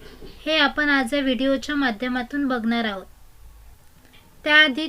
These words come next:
तुम्ही जर चॅनलवर नवीन असाल, तर आपल्या चॅनलला सबस्क्राईब करा. बघा, तुम्ही चॅनलला सबस्क्राईब केलं आहे का ते. नसेल केलं, तर चॅनलला सबस्क्राईब करा आणि व्हिडिओला लाईक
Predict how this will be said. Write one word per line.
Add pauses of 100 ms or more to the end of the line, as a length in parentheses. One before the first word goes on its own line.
तुम्ही
जर
चॅनलवर
नवीन
असाल, (160)
तर
आपल्या
चॅनलला
सबस्क्राईब (100)
करा. (880)
बघा,
तुम्ही
चॅनलला
सबस्क्राईब
केलं
आहे
का
ते. (380)
नसेल
केलं, (100)
तर
चॅनलला
सबस्क्राईब (120)
करा (920)
आणि
व्हिडिओला
लाईक